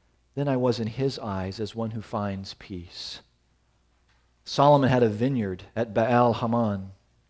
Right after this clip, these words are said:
He let out the vineyard to keepers. Each one was to bring for its fruit a thousand pieces of silver. "My vineyard, my very own, is before me. You, O Solomon, may have the thousand,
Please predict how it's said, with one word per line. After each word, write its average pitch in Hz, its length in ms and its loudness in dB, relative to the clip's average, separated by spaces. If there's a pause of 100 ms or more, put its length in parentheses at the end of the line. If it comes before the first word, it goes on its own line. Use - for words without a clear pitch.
(240)
He 143 120 0
let 139 180 12
out 151 180 8
the 151 80 0
vineyard 127 340 0
to 117 100 -6
keepers. 110 760 -4 (600)
Each 151 200 0
one 160 240 6
was 143 140 2
to 135 100 -4
bring 139 320 2
for 131 200 2
its 117 100 -2
fruit 139 320 0
a 113 60 6
thousand 123 520 2
pieces 123 360 -6
of 110 120 -2
silver. 117 520 -4 (260)
"My 120 360 8
vineyard, 180 440 2
my 139 160 6
very 156 340 6
own, 165 360 0
is 110 140 -4
before 104 360 -4
me. 98 300 -6 (720)
You, 156 220 4
O 139 40 8
Solomon, 123 520 2
may 107 100 0
have 139 260 -2
the 107 80 -6
thousand, 92 600 -8